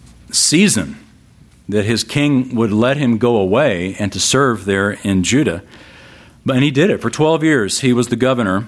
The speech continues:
But he went back to, uh, to give an account of his time and also basically to check in. And while he was gone,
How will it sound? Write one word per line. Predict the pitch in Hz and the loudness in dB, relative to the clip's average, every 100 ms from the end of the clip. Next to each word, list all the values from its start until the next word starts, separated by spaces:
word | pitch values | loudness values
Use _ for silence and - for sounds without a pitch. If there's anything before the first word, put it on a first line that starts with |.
| - | -4
But | 123 160 123 | -2 -2 -2
he | 151 | -4
went | 131 170 147 | 0 -2 0
back | 139 170 117 - - _ _ _ _ - | -2 -2 -4 -10 -20 _ _ _ _ -6
to, | 123 117 107 | 0 2 2
uh, | 104 | 0
to | 95 - 120 | -4 -4 -2
give | 123 123 | 0 0
an | |
account | 110 110 135 131 | -2 -2 -2 0
of | 117 | -2
his | 101 - | -4 -6
time | - 131 139 143 139 | -2 0 0 0 -2
and | 110 107 | -4 -4
also | 107 120 123 - 120 | 0 0 0 0 0
basically | 101 101 117 - 113 110 | 0 -2 0 0 0 0
to | 95 | 0
check | - 127 - | 0 -2 0
in. | 139 110 101 - - - - - - - - - _ | 0 0 -2 -6 -20 -20 -20 -20 -20 -20 -20 -20 _
And | - 127 127 | -2 0 2
while | 135 202 | 2 2
he | 208 226 | 2 2
was | 180 | 2
gone, | 135 160 139 90 95 127 | 2 2 2 2 -2 -4